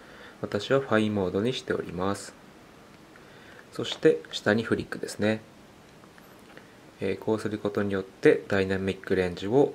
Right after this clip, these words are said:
えー、変えることができます。はい、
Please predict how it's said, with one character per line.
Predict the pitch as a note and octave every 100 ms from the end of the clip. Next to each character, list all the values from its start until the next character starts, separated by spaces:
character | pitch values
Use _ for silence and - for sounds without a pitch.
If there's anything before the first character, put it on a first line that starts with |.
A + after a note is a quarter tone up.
| - -
え | D2+ - -
ー、 | -
変 | E2
え |
る | -
こ | -
と | G#2+
が | A#2+
で | E2
き | D#2+ D#2
ま | D#2 F#2
す。 | - - - - - - - - - - - - - - - - - - - - - - - - - - - - -
は | -
い、 | -